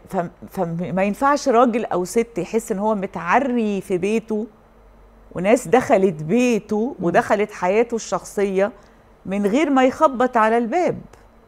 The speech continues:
Speaker 2: بس في ناس
Speaker 1: من غير
Speaker 2: كتير
Speaker 1: ما
Speaker 2: هم اللي
Speaker 1: يستأذن.
Speaker 2: بيخبطوا.
Speaker 1: فده بيدمر نفسية الفنانين، بيجيب لهم إحباط.
Speaker 2: مم.
Speaker 1: لأن الفنانين عادة بيبقى حاسس إن هو صاحب رسالة،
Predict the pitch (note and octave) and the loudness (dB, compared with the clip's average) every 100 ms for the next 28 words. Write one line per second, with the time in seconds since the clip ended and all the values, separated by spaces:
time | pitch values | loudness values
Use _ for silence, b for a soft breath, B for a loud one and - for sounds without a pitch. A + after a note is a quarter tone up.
0 | _ G3 - B3+ C4 A3+ A3+ C#4 D4+ C#4 | _ -10 -6 0 2 4 4 4 4 4
1 | C#4 D4 D4 - F4+ F4 A#3 G3+ A#3+ - | 4 6 4 4 4 4 0 2 -2 -2
2 | A3 _ - G#3 F#3+ C4 D#4+ F4+ - - | -16 _ 0 0 4 2 2 -10 -20 -20
3 | - - _ _ _ _ F#3 G#3 A#3+ A#3 | -20 -20 _ _ _ _ -2 2 2 4
4 | F#3+ C4+ B3+ G#3 E3+ - F#3 - - G#3+ | 4 4 4 2 0 -4 -8 -6 -2 0
5 | A3+ A3+ - - - F3 F#3 F3+ F3+ G#3 | 0 -2 -8 -12 -10 -6 -6 -6 -6 -8
6 | F3+ F#3+ F3 G3+ - - D#3+ C#3+ - - | -4 -4 -4 -6 -10 -6 -6 -6 -14 -14
7 | F3+ F#3 F3+ A3+ G#3+ A3 D#4 A#3+ C4 C#4+ | -6 -4 -2 -2 -2 -2 0 2 2 -2
8 | A3 C3+ A#3 A#3 G#3+ A#3+ A3+ A#3 A3 E3+ | -2 -4 -6 -6 -2 -2 -2 -4 -2 -4
9 | E3 - E3+ D3+ | -4 0 2 2